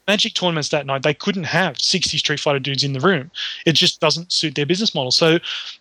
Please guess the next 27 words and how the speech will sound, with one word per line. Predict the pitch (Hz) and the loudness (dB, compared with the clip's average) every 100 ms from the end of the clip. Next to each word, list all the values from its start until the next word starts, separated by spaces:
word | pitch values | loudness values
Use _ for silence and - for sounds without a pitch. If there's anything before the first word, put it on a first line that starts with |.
| - | 0
the | 175 | 2
events | 151 220 240 196 | 4 2 0 -4
were | 175 - | -8 -6
always | 190 208 202 175 | -2 0 0 0
capped | - 190 - | 0 0 0
at | 190 | -6
G | 165 147 | -6 -4
Gs, | 123 143 147 - _ _ | -6 -4 -6 -6 _ _
not | 180 277 | 0 0
officially, | 311 214 185 165 165 247 _ - _ | 0 0 0 0 -4 -6 _ -20 _
but | 190 190 - _ _ _ _ | 2 2 0 _ _ _ _
physically | - 262 240 254 233 | -2 0 0 0 0
you | 208 175 170 | 0 -2 -6
went | 220 - | -6 -2
there, | 165 | -2
and | 165 | -2
if | - - | -8 -12
it | - | -10
was | 160 170 | -4 -2
more | 202 | -2
than | 214 | -2
so | - 196 | -2 -2
many | 180 | -2
people, | - 165 156 | -4 -4 -2
you | 202 | 0
felt | - 175 | 2 2
uncomfortable. | 156 160 147 151 143 147 | 0 -2 -2 -4 -8 -8